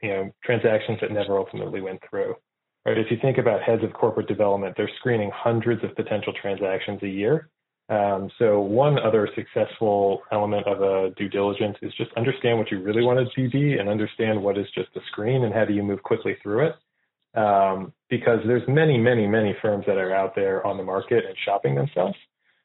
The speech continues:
um, and, and trying to get a, you know, a quick understanding of, you know, how do these firms fit into our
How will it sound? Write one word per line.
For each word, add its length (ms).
um, 580
and, 260
and 100
trying 280
to 100
get 380
a, 400
you 100
know, 100
a 260
quick 460
understanding 760
of, 220
you 60
know, 140
how 120
do 80
these 140
firms 280
fit 120
into 280
our 160